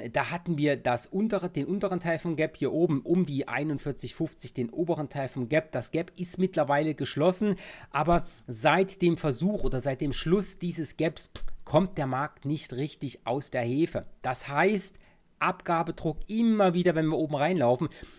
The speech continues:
Bisher hatte der sich allerdings nicht deutlich nach unten aufgeladen oder ausgeladen. Das heißt,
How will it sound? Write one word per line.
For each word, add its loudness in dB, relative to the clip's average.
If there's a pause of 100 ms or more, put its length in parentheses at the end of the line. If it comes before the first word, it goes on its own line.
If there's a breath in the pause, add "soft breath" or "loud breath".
(100)
Bisher 2
hatte -2
der 0
sich -8
allerdings -6
nicht -2
deutlich 2
nach -2
unten -2
aufgeladen -2
oder -4
ausgeladen. -4
Das -8
heißt, 2